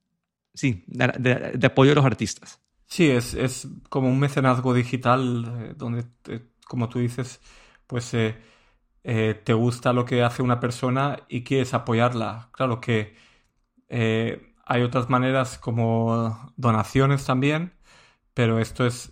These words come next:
Speaker 2: es una manera también de, de poseer algo, ¿no? que esa persona ha creado.
Speaker 1: Sí, y ahí ya, bueno, entonces ese era mi primer problema, que es como el asset digital que se puede re-, eh, copiar y que no es único.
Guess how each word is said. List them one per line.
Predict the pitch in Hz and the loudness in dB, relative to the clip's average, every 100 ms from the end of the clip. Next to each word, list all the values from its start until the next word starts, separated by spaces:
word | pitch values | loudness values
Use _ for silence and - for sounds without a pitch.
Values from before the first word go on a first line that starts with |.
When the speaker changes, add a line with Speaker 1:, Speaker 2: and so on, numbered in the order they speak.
| - | -8
Speaker 2:
es | 123 - | -6 -2
una | 123 | 2
manera | 120 120 120 | 2 2 0
también | 120 117 120 | 0 2 2
de, | 120 120 120 - - - | 2 0 0 -6 -14 -20
de | 127 123 117 110 110 113 - _ _ _ _ _ _ _ | -6 0 2 2 -2 -4 -10 _ _ _ _ _ _ _
poseer | - 120 - 120 123 123 | 0 2 4 4 4 4
algo, | 120 127 120 | 2 2 0
¿no? | 113 135 | 0 0
que | 131 | -4
esa | 120 117 | -6 -4
persona | 117 - 117 110 | -4 -4 -2 0
ha | 110 | 0
creado. | 113 113 110 110 - _ | -2 -4 -4 -8 -14 _
Speaker 1:
Sí, | - 139 131 - | -6 0 0 0
y | 156 139 | 0 2
ahí | 135 131 | 4 4
ya, | 123 139 | 4 2
bueno, | 143 110 | 2 0
entonces | - 117 120 - | -2 2 2 4
ese | 147 170 | 6 6
era | 160 | 6
mi | 160 170 | 4 4
primer | 143 117 | 6 4
problema, | 123 135 135 151 | 6 4 6 2
que | - 113 | 2 2
es | 104 | 2
como | - 139 139 127 - - | 0 2 4 2 0 -2
el | 123 117 - | 2 2 4
asset | 127 123 139 123 | 2 4 0 2
digital | 156 135 131 120 120 | 2 4 4 4 4
que | 147 | 2
se | 143 | 0
puede | - 113 113 135 139 | 2 4 6 6 4
re-, | 135 147 147 | 4 4 4
eh, | 143 135 127 123 | 6 6 6 2
copiar | 123 120 139 139 143 | 0 2 6 6 6
y | 147 | 2
que | - | 2
no | 117 | 2
es | 113 - | 2 2
único. | 143 147 - 208 | 0 0 0 -2